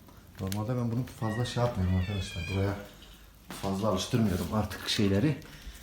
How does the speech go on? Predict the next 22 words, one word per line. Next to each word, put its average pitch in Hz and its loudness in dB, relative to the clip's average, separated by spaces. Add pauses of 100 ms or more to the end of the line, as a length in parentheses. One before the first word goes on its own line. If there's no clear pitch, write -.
(100)
Yetişkin - 0
kedileri 104 4
biliyorsunuz 104 4
yavru 101 4
sayımız 104 2
çok - 0
oldu. 98 0 (760)
Bütçemiz 107 4
şu 127 4
an 123 6
için 135 2 (340)
sadece 117 0
yavru 131 4 (120)
kedilere. 113 2 (1700)
Bir 120 2
de 147 4 (1600)
belli 123 6
başlı 123 6
yetişkin 139 8
kedilere. 90 4 (1160)
İşte 98 -2
bunların 110 6